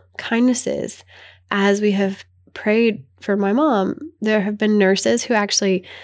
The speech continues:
sat with her and held her hand during those dressing changes, extra pain meds to make it bearable. Um, sometimes, uh,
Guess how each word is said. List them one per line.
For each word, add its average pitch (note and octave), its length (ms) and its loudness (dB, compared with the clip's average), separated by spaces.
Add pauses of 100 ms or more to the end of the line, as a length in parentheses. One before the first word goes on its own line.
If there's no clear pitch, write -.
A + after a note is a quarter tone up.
(240)
sat - 400 -6
with A3+ 180 0
her A3+ 260 2
and F#3+ 160 -4
held G#3+ 300 -2
her G3 100 -4
hand G3 500 0
during A3 200 -2
those G#3+ 160 -4
dressing G#3+ 380 -4
changes, G#3 540 -2 (840)
extra G3+ 360 0
pain B3 300 2
meds A3+ 480 2
to G3+ 260 2
make F#3 240 2
it - 120 -6
bearable. G#3+ 640 2 (460)
Um, F#3 380 0
sometimes, G#3 800 0
uh, - 80 -4